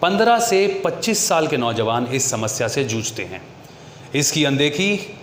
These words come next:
हमें गंभीर परिणाम देती है, जैसे नामर्दी, शुक्राणुओं की कमी और early discharge, मतलब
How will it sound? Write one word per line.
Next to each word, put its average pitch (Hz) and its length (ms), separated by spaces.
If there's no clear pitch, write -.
हमें 113 280
गंभीर 113 380
परिणाम 98 380
देती 90 240
है, 87 180
जैसे 110 340
नामर्दी, 110 680
शुक्राणुओं 110 640
की 113 140
कमी 127 360
और 185 220
early 127 360
discharge, 85 560
मतलब 196 680